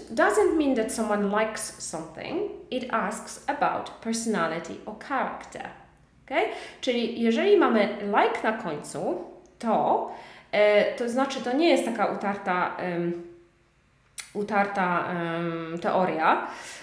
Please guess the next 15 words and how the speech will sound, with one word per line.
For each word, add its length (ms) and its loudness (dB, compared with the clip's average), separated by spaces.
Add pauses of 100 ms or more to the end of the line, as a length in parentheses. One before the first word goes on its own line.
(120)
e, 240 6
ale 240 8
bardzo 340 8
często, 400 0
kiedy 140 -6
like 280 2
jest 160 0
na 60 -2
końcu, 400 -4
to 120 -8
nie 160 0
oznacza, 720 2
że 300 -2 (200)
czy 280 0 (200)
coś, 480 -4